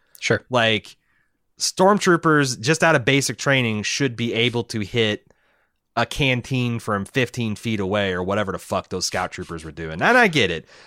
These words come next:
Speaker 2: Like, maybe they're not even real stormtroopers. Maybe they're Army, Navy surplus stormtroopers just wearing, 'cause some of that armor looked kinda raggedy. Um, but, but I don't, I don't know. I, I, I'm still got my blood up a bit about this, the stormtrooper heresy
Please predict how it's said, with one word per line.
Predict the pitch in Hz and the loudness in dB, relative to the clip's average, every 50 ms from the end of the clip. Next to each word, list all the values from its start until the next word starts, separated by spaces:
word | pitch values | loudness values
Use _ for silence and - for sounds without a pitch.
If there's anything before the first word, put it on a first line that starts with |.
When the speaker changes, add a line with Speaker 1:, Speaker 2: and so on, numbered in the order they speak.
| _ | _
Speaker 2:
Like, | - 151 147 - _ _ _ _ _ - _ _ _ _ _ | 2 2 2 2 _ _ _ _ _ -20 _ _ _ _ _
maybe | 147 165 190 214 196 196 | 4 4 6 6 6 4
they're | 175 165 170 170 170 165 165 165 156 135 | 4 6 6 6 6 6 6 6 4 4
not | 131 143 143 156 | 2 2 4 4
even | 147 143 147 135 | 4 2 2 2
real | 131 135 143 | 2 2 2
stormtroopers. | 127 - - 139 131 131 - - 139 131 - 139 135 131 120 | 2 2 0 0 0 0 0 -2 -4 -2 0 0 0 0 2
Maybe | 123 127 131 135 | 2 2 2 2
they're | 135 127 123 120 117 - - | 2 4 4 2 2 0 0
Army, | 117 120 123 123 123 | 0 0 2 2 0
Navy | 117 120 120 123 117 113 | 0 2 0 0 0 0
surplus | - - 131 123 120 - 127 120 117 - | -2 0 0 -2 0 2 2 2 2 2
stormtroopers | - 131 120 117 117 - 123 117 - 123 120 110 | 0 0 0 0 0 -2 -2 -2 0 -2 -2 -2
just | 110 113 104 110 | -2 -4 -6 -2
wearing, | 101 113 110 110 110 110 110 110 107 | 0 2 2 2 2 2 0 -2 -2
'cause | - 117 104 | -4 -4 -2
some | 139 143 147 | 0 2 2
of | 131 | 2
that | - - | 2 2
armor | 113 110 110 110 110 | 2 2 2 2 0
looked | 110 110 - | 0 -2 -2
kinda | - 117 110 104 | -4 -2 -2 -2
raggedy. | 98 98 101 104 104 104 104 101 107 107 107 104 101 - _ _ _ _ _ _ _ _ _ - | 0 0 2 2 2 0 0 -2 -2 0 -2 -4 -6 -8 _ _ _ _ _ _ _ _ _ -4
Um, | 104 104 104 101 98 95 95 92 92 90 90 87 87 - _ _ _ _ _ _ _ _ _ _ | -2 0 2 2 2 0 0 -2 -4 -4 -6 -8 -10 -12 _ _ _ _ _ _ _ _ _ _
but, | - 117 - - 110 | -6 -6 -6 -6 -4
but | 117 120 113 | -4 -2 0
I | 127 135 127 107 | 2 2 2 0
don't, | 95 - | 0 -2
I | 98 98 95 | -2 -2 -2
don't | 80 73 69 | -2 -4 -8
know. | - - - - - - _ _ | -10 -12 -12 -14 -16 -18 _ _
I, | 104 104 101 98 90 | -6 -4 -2 -2 -2
I, | 82 101 101 92 98 | -4 -4 -4 -4 -6
I'm | 101 | -6
still | - - - 104 95 | -6 -6 -6 -4 -4
got | 95 80 | -4 -6
my | 82 82 | -6 -8
blood | 82 87 87 85 82 | -8 -6 -6 -4 -4
up | 78 76 - | -6 -8 -10
a | - | -10
bit | 80 80 78 73 | -10 -10 -10 -10
about | 76 78 80 76 73 - _ | -8 -8 -8 -8 -8 -10 _
this, | - 76 - - - | -14 -10 -8 -8 -8
the | - 85 | -8 -8
stormtrooper | - - - 87 85 80 - 82 - - 78 | -8 -8 -8 -10 -10 -10 -12 -16 -16 -14 -14
heresy | 80 80 76 76 76 - - 73 67 67 | -12 -12 -10 -10 -10 -10 -10 -10 -12 -14